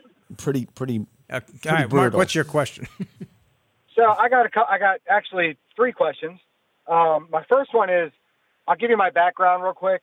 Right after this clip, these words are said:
Speaker 3: I'm forty-seven years old, divorced, two teenage daughters. Um, I have about seven hundred and seventy-five thousand in retirement saved, sixty-five thousand in brokerage, and probably thirty thousand in cash.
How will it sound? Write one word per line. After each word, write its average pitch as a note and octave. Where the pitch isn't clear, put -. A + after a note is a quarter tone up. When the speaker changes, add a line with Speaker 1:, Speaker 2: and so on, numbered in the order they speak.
Speaker 3:
I'm D3+
forty-seven G3
years F3
old, E3
divorced, D#3+
two F3+
teenage E3
daughters. D3+
Um, C3+
I D3+
have D3+
about D3
seven F3+
hundred F3
and C#3+
seventy-five D#3+
thousand D3
in C#3
retirement D3
saved, E3+
sixty-five E3+
thousand D#3
in C#3
brokerage, D3
and C3+
probably C#3+
thirty D#3+
thousand D3
in B2
cash. D3